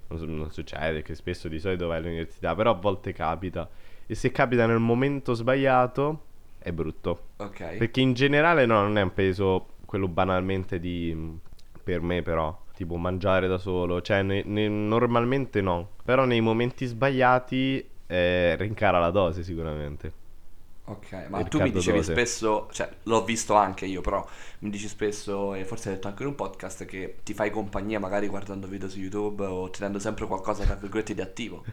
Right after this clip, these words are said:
Speaker 1: <laughs> Sono una zitella. <laughs> Sì, sì, mi guardo Rete quattro tutto il giorno.
Speaker 2: Oh no. <laughs>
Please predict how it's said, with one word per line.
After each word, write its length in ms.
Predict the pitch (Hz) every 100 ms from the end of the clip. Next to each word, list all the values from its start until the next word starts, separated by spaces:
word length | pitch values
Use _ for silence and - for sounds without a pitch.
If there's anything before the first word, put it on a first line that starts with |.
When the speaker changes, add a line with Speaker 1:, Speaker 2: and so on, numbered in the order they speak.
| - -
Speaker 1:
<laughs> 240 | 156 117
Sono 260 | - 92 87
una 220 | 87 92 -
zitella. 600 | 95 95 90 92 113 135 -
<laughs> 420 | - - - - - - - - - - - - - - - - - - - - -
Sì, 220 | - 123
sì, 140 | 113 107
mi 80 |
guardo 640 | 95 95 98 92 92 90 92
Rete 240 | 92 90
quattro 500 | 90 90 90 - 87
tutto 360 | 85 104 123 110
il 120 | 98
giorno. 460 | 92 92 85 98 87
Speaker 2:
Oh 160 | 107
no. 280 | 98 107 98 - - - -
<laughs> 260 | 113 -